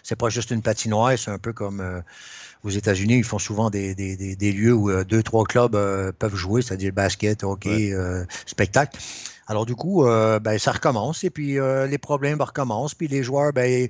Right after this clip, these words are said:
Speaker 1: où c'est qu'on va jouer ? On y met dehors, l'équipe va être vendue, euh, l'équipe va déménager, euh, ben, hey, c'est des êtres humains puis c'est des gars qui ont des familles.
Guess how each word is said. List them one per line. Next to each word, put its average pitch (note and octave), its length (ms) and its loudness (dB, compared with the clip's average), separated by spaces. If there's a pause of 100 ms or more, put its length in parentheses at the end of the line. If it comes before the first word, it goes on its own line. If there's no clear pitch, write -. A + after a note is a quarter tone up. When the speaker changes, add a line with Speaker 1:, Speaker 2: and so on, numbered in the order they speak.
(240)
Speaker 1:
où C3+ 80 -6
c'est D#3 140 0
qu'on C#3 140 0
va C3+ 140 4
jouer ? C3 480 4
On C3 220 2
y C3 100 4
met C3+ 140 6
dehors, C3+ 380 4
l'équipe D3+ 340 2
va C3+ 80 4
être B2+ 100 -2
vendue, E3 540 4
euh, C3+ 220 2 (380)
l'équipe B2+ 320 0
va C3 80 2
déménager, D#3+ 840 2
euh, C3 440 0 (360)
ben, A#2+ 80 -12 (160)
hey, F3 500 -2 (320)
c'est D#3 200 2
des D#3+ 180 6
êtres G3+ 200 2
humains G3+ 180 0
puis C#4 100 -12
c'est E3 100 0
des E3 120 4
gars A3+ 120 0
qui A3 80 -6
ont D3 60 -2
des B2 100 0
familles. A2 460 -4